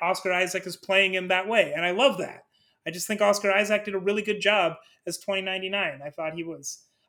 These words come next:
I thought he gave him, like, the menace that this character required for this movie. He, like, still gave him enough levity that he was the butt of the joke when he needed to be, and otherwise could, like, still participate in jokes,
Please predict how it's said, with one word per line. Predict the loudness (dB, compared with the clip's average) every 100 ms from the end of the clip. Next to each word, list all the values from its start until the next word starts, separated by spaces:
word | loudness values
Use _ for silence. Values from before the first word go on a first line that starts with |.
| -8
I | -4
thought | -2 -2
he | -4
gave | -2 0 0
him, | -2 -6
like, | -8 -10 _ _
the | -8 -8
menace | -4 0 0 -2 -4
that | -6 -6 -8
this | -6 -4
character | 2 2 2 0 0
required | 0 -2 2 4 4 2
for | -4
this | -6 -6 -6
movie. | -6 -2 -2 -4 -10 -20 _ _
He, | -4 -4
like, | 0 -2 -4 -16 _ _ -10
still | -6 2 4 4
gave | 4 2 2
him | -2 -2 0
enough | 0 0 2 2 2 -2
levity | -8 -4 0 0 0 -2 -4
that | -6
he | -4 -2
was | -2 -2 -4 -8 -14 _ -8
the | 0 2
butt | 4 4
of | 4 2
the | 0
joke | 0 0 0 -2
when | 0 0
he | -2 -8
needed | -8 -6 -2 -2 -2
to | -4
be, | -2 -2 -2 -2 0
and | 0 0 -2
otherwise | 0 0 0 2 2 0 -6
could, | -8 -2
like, | -2 -2 -8 _ _ _ _
still | -8 0 0 0
participate | 0 -2 -2 -2 -2 0 2 2 2
in | -4 -2
jokes, | -4 0 -2 -2 -4 -4